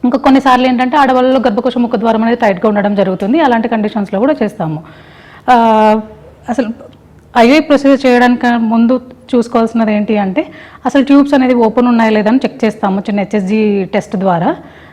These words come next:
దీంట్లో ఏ-, నార్మల్గా ఏంటి అంటే, ఆ, ఫర్టిలైజేషన్ మనకు ట్యూబ్లో జరుగుతుందండి. అంటే అమ్మాయికి ఎగ్ రిలీజ్ అయ్యే టైంలో,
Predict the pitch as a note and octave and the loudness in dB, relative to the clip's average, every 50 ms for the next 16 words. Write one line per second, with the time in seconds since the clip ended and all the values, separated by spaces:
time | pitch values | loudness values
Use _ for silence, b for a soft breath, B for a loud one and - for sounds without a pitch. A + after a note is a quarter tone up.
0 | B - B3+ C#4 C#4+ D4+ D4 D4 D4 C#4+ C#4 A#3+ A3+ A#3+ A#3 A#3+ A#3+ A#3 C4 C4+ | B 0 2 4 4 6 4 4 4 2 2 0 0 0 0 2 2 4 4 4
1 | C#4+ D#4 D4 C#4+ D4+ C#4+ C4+ B3+ B3 A#3+ A#3+ B3+ B3 A#3 A3+ G#3+ C#4+ F4+ G4 F4 | 4 4 4 4 4 4 4 4 2 2 2 2 2 2 2 2 0 0 0 -2
2 | - - - - - - - - D4 B3+ A#3+ A#3+ A#3+ A#3+ B3+ B3 A#3 C#4+ C#4 D4 | -6 -10 -20 -20 -20 -20 -8 -4 0 2 2 2 2 2 2 2 2 4 4 4
3 | C#4 C4 C4 B3 - D4 C#4+ C#4 C4 C4 C4 G3+ A#3 A#3 G#3+ A#3 A#3+ A#3+ A3+ G#3+ | 4 4 4 2 4 4 4 4 4 2 0 0 0 2 2 2 2 2 0 -2
4 | G#3+ - G#3+ G#3 G3+ G3+ G3+ G3+ G3 B3 A#3+ A#3+ A#3+ A3 G#3+ - - - - A#3+ | -2 -2 -2 -2 -2 -2 -4 -4 -2 -2 0 0 0 -2 -4 -8 -10 -10 -10 -6
5 | - A#3+ A3+ A3 A3+ A3+ B3 B3+ B3 B3+ B3 B3 A3+ A3 F#3+ G#3+ A#3+ B3 A#3 A#3+ | -2 0 2 2 2 2 2 2 0 0 2 2 2 2 0 0 0 2 2 2
6 | A3+ A#3+ A#3 A3+ A3+ A3 A3+ G#3+ G3+ G3+ G#3+ A3+ G#3+ G3+ F#3 F3+ F#3 B3 | 2 2 2 0 0 0 0 0 0 2 0 0 0 0 0 0 -2 -4